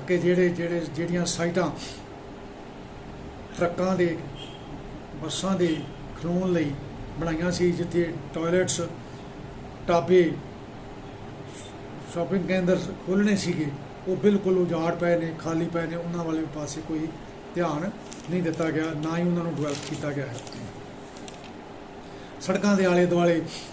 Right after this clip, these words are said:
ਤਕਰੀਬਨ ਗੰਦਗੀ ਜਿਹੜੀ ਆ, ਜਿਹੜੇ ਘਾਹ ਫੂਸ ਹੈ, ਉਹ ਪੱਕੀਆਂ ਸੜਕਾਂ ਦੇ ਉੱਤੇ ਆਣ ਚੜ੍ਹਿਆ ਹੈ, ਜਿ-, ਜਿਨ੍ਹਾਂ ਨੂੰ ਰਿਮੂਵ ਕਰਨ ਵੱਲ ਹ-, ਅਹ, ਜਿਹੜੀ ਹਾਈਵੇ ਅਥਾਰਟੀ ਜਾਂ ਪੀ ਡਬਲਯੂ ਡੀ ਜਿੱਥੇ ਜਿੱਥੇ ਬਣਦੀ ਆ, ਅਹ,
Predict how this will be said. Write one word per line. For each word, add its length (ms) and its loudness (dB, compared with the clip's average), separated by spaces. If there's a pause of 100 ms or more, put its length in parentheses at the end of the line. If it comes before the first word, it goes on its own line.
(720)
ਤਕਰੀਬਨ 720 2 (520)
ਗੰਦਗੀ 360 2
ਜਿਹੜੀ 280 6
ਆ, 160 2 (500)
ਜਿਹੜੇ 380 0 (240)
ਘਾਹ 220 0
ਫੂਸ 360 2
ਹੈ, 240 2 (380)
ਉਹ 60 0
ਪੱਕੀਆਂ 420 -2
ਸੜਕਾਂ 340 0
ਦੇ 60 0
ਉੱਤੇ 240 -2
ਆਣ 180 0
ਚੜ੍ਹਿਆ 280 2
ਹੈ, 180 -2 (640)
ਜਿ-, 80 0
ਜਿਨ੍ਹਾਂ 360 0
ਨੂੰ 180 0 (340)
ਰਿਮੂਵ 380 -2
ਕਰਨ 160 -2
ਵੱਲ 340 -2 (560)
ਹ-, 20 -6
ਅਹ, 340 -4 (640)
ਜਿਹੜੀ 200 0
ਹਾਈਵੇ 400 4
ਅਥਾਰਟੀ 480 4 (360)
ਜਾਂ 140 0
ਪੀ 260 -2
ਡਬਲਯੂ 360 0
ਡੀ 180 0
ਜਿੱਥੇ 260 -2
ਜਿੱਥੇ 240 -2
ਬਣਦੀ 420 -2
ਆ, 80 0
ਅਹ, 840 -10